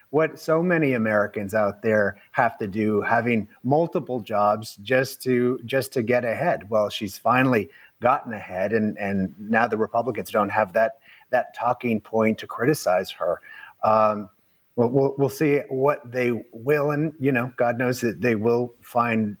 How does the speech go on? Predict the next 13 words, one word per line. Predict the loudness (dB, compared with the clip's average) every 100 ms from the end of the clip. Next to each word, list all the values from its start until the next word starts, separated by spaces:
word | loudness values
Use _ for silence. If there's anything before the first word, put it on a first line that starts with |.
| 0
many | 2 2 0
things | -2 0 0 -4 -6
to, | -2 0 -2 -6
to | -6
criticize | -2 0 0 0 0 -2
her | -4 -4 -10 -12 -4
about. | 0 2 2 0 0
But | 0 2
it's, | 0 -4 -6
it's, | -6 -6 -10 -4
it's | -4
just | 0 -2 0
a | -4